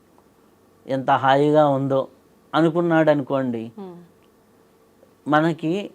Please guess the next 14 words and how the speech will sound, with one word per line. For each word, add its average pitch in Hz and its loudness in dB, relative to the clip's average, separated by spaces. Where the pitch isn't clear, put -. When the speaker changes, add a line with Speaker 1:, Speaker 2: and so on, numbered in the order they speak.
Speaker 1:
ఎంత 165 -2
పుణ్యం 180 -2
ఉంటుంది. 160 -6
Speaker 2:
అవును. 180 -20
Speaker 1:
మన 135 -8
చిన్న 175 2
చిన్న 196 -2
పనులే. 143 -4
ఆ, 196 -2
మనం 170 2
పోయి 190 2
ఆ 175 2
చెట్టును 185 -4
నరికామనుకోండి, 143 -4